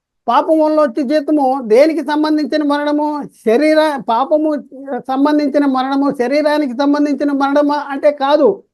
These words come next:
ఎందుకంటే ప్ర-, శరీరానికి దేవుడు తీర్పు తీర్చాడు, "నీవు మన్నే కనుక తిరిగి మన్నే అయిపోతావు." మరణం, "మరణము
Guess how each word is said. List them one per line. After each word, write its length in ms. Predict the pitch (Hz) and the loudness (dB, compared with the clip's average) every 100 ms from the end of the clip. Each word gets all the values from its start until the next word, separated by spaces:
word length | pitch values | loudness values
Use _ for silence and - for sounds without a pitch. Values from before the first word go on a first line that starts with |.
| _ _ 233 | _ _ 0
ఎందుకంటే 720 | 269 339 330 330 247 269 302 _ _ _ _ _ | 2 2 2 0 2 0 -2 _ _ _ _ _
ప్ర-, 520 | 247 247 240 208 202 185 | -4 -2 -2 -4 -4 -2
శరీరానికి 560 | 226 277 320 302 302 285 | 0 2 2 2 0 -2
దేవుడు 440 | 196 247 311 285 | 0 0 2 0
తీర్పు 340 | 247 285 277 294 | 0 -4 -4 -4
తీర్చాడు, 600 | 294 285 285 269 180 156 | -2 -2 0 -2 -2 -4
"నీవు 300 | 196 285 277 | 0 2 2
మన్నే 320 | 262 294 302 | 2 2 2
కనుక 360 | 294 285 285 | 2 -2 -4
తిరిగి 200 | 302 277 | -4 -4
మన్నే 320 | 277 233 277 285 | -2 0 0 0
అయిపోతావు." 540 | 277 277 269 262 170 - _ _ _ _ 214 | 0 -2 0 0 -2 -10 _ _ _ _ -4
మరణం, 480 | 226 262 294 302 | 0 2 0 -2
"మరణము 480 | 269 247 277 302 294 | -2 0 -2 -2 -2